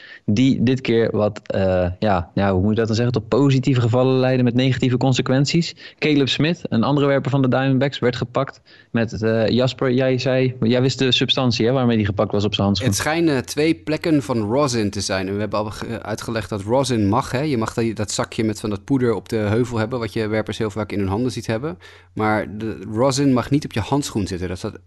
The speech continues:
Speaker 2: expliciet vermeld in de regels. Het mag niet op je handschoen zitten. Je mag het wel aan je handen hebben. Eh, en natuurlijk is dat een beetje grijs gebied waarschijnlijk. Hè? Als je natuurlijk één keer je handschoen aanraakt, kan het zijn dat het een klein beetje afveegt aan je handschoen. Maar dit ging echt om plekken rosin die volgens de scheidsrechters,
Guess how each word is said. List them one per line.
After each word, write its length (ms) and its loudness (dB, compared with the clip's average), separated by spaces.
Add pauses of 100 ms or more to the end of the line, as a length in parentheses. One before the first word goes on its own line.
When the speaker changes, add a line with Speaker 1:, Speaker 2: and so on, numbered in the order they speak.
(140)
Speaker 2:
expliciet 640 -4
vermeld 400 -4
in 120 -6
de 60 -2
regels. 400 -6
Het 120 -12
mag 180 -6
niet 240 -4
op 100 -14
je 80 -6
handschoen 440 -2
zitten. 240 -4
Je 80 -2
mag 100 -4
het 100 -6
wel 140 0
aan 80 -2
je 80 -4
handen 480 0
hebben. 280 -6 (680)
Eh, 300 -4
en 60 -6
natuurlijk 300 -4
is 60 -6
dat 80 -6
een 60 -4
beetje 240 -4
grijs 260 -4
gebied 220 -4
waarschijnlijk. 380 -4
Hè? 60 -4
Als 100 -2
je 60 -6
natuurlijk 280 -8
één 100 -4
keer 100 -8
je 80 0
handschoen 280 -4
aanraakt, 360 -2
kan 140 -2
het 80 -2
zijn 160 -2
dat 80 -4
het 100 -6
een 60 -16
klein 200 0
beetje 240 -4
afveegt 640 -4
aan 140 -2
je 60 0
handschoen. 360 0
Maar 100 -2
dit 120 -4
ging 200 -4
echt 200 -6
om 280 -4 (760)
plekken 540 2 (200)
rosin 580 2
die 140 -2
volgens 260 0
de 60 -12
scheidsrechters, 920 -4